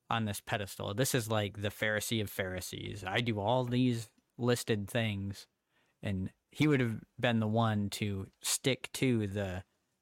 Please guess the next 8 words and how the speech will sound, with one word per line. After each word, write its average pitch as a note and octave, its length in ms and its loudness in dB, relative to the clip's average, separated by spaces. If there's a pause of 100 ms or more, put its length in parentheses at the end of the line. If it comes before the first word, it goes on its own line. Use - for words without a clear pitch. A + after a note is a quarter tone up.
the A2+ 100 0
specific - 800 0
f-, - 60 -20 (580)
feast A#2+ 440 0
days G2 580 0
for G#2 320 -4
the G2 100 -6
week. G2 540 -8